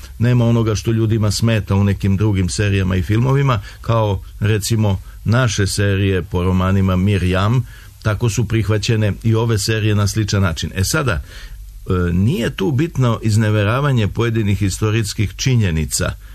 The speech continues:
ili ne. Izneverena je ceo atmosfera, ambijent je lažni, jer zapravo to je slika jednoga društva koje kao takvo nikada nije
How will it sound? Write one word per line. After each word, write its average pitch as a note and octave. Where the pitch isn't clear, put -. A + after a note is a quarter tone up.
ili A2
ne. G2
Izneverena C#3+
je A#2+
ceo F3+
atmosfera, A#2
ambijent A#2+
je G2
lažni, F#2
jer G#2
zapravo C#3+
to C#3+
je D#3
slika D#3
jednoga C3+
društva C#3
koje B2
kao C3+
takvo D3
nikada B2+
nije G#2+